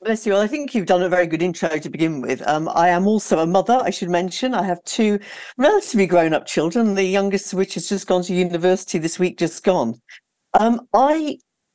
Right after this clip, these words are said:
tell you a little bit about my faith journey. I was, I was actually, it was fairly unconventional. I was brought up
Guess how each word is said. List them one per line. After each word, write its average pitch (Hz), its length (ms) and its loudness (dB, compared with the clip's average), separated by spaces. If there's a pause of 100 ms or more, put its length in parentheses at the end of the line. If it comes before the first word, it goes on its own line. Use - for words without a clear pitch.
(520)
tell 381 160 4
you 403 40 6
a 339 60 4
little 233 100 2
bit 196 180 0
about 170 160 2
my 151 80 0
faith 277 400 -2
journey. 95 460 -2
I - 20 2
was, 180 240 0
I 240 140 2
was 277 180 -2
actually, 202 360 0
it - 180 -18
was 202 100 2
fairly 311 260 2
unconventional. 185 640 0
I 143 40 2
was 156 100 -2
brought 247 420 -4
up 185 240 0